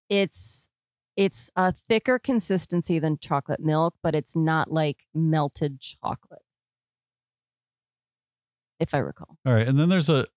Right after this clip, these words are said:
Speaker 2: so there is a alcoholic version farther down. There's a symphony of chocolate flight, Mozart chocolate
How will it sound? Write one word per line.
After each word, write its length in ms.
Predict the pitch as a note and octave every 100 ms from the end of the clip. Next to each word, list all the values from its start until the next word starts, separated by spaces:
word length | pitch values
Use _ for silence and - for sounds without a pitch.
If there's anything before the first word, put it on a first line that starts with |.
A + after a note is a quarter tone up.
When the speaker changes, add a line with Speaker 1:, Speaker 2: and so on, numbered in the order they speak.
| _ -
Speaker 2:
so 200 | - C3+
there 160 | C#3
is 280 | C#3+ F3 D#3+
a 360 | C#3 B2+ A#2+ - _ _ _ _
alcoholic 580 | B2+ B2+ C3+ G#2+ G#2+ G#2
version 300 | G2+ G2+ G#2
farther 420 | F#2 - G2 G2 F#2
down. 340 | G2 F#2 F#2+
There's 140 | F#2+
a 80 | G2
symphony 640 | F2+ - D#3 D3+ D#3+ C#3+ C3
of 160 | A2
chocolate 500 | - - A#2 - G#2+ - _
flight, 320 | - A2 G#2 -
Mozart 720 | A2 A#2 B2+ A#2+ A#2+ A2+ -
chocolate 460 | - A#2 A2 A#2